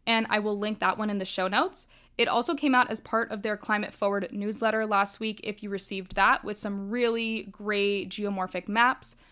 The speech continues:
I am such a sucker for a good map. So just to first set the scene again, droughts are normal climate occurrences.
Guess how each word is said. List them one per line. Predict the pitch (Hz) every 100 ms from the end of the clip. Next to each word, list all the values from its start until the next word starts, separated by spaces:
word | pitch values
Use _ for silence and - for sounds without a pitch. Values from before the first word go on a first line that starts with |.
| _ -
I | 202
am | 202
such | - 196
a | 196
sucker | - 180 190 190
for | 196
a | 185
good | 185
map. | 185 - - - _ _ _ _ -
So | 262 247
just | 349 381
to |
first | - 294 -
set | 254
the | 254
scene | - 220 214 -
again, | 214 196 180 202 - _ -
droughts | 202 240 311 349
are | - 403 403
normal | 262 226 247 254 254 254
climate | 247 240 240 214
occurrences. | 202 185 160 - 104 104